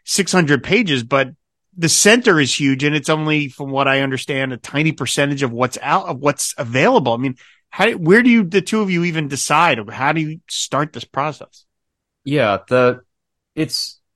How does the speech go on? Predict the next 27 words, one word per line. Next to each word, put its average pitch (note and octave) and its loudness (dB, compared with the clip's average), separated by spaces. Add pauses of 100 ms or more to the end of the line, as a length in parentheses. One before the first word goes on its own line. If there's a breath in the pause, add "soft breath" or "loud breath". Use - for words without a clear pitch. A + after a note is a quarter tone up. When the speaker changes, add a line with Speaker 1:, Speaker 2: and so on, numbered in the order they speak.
(160)
Speaker 2:
it's D3+ -10
a D#3+ -6
question F#3+ -2
I've D3 2
been C3 -2
contending A#2+ -2
with, G#2+ -4
with, G#2 -8 (200)
you A2+ -2
know, E2+ -6 (220)
exhibitions A2 -6
that F#2+ -8
I've F#2 -2
been F#2 -8
working F2+ -8
on E2+ -6
as - -12
well, B2 4 (680 soft breath)
including A2+ -2
one A#2+ 4
around G#2 0
the F#2+ -6
book. C3+ 0
And, F#2+ -8
and, F#2 -4 (260)
uh, F2 0 (500)
it's, - -2